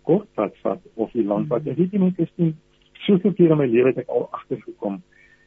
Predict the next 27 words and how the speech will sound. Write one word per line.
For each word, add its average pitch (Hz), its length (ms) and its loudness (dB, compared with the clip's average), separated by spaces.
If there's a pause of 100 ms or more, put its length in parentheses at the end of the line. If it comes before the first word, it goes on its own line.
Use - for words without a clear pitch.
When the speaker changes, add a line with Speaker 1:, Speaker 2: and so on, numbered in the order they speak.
(160)
Speaker 1:
as 117 180 -2
die 120 100 -4
Here 135 220 6
dit 127 160 -12 (220)
so 185 280 6
met 139 220 0
'n, 127 200 2 (520)
amper 156 240 4
half, 120 240 4 (300)
wil 117 120 6
ek 113 100 0
sê, 139 180 2
met 120 140 0
'n 113 80 -8 (120)
glimlag, 113 420 2 (520)
so 139 120 4
'n 123 60 0
skalkse 143 540 2
glimlag. 110 440 0
Ek 131 100 0
is, 139 180 -2 (140)
ek, - 80 -10 (420)
baie 135 260 6
respekvol. - 680 -2
Ek - 220 -6
Speaker 2:
<laughs> - 80 -20
Speaker 1:
sien, 135 300 -6